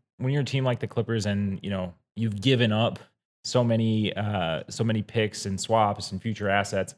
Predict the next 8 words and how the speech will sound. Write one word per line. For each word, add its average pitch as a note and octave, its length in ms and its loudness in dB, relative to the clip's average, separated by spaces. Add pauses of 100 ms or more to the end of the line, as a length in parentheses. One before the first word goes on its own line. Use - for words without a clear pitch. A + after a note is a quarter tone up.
(320)
you C#3 220 2
really B2 520 2
kinda G#2+ 240 -2
have G#2 280 0
to F#2+ 600 -2
learn G#2 560 -2
to F#2+ 420 -4 (380)
deal G#2 400 0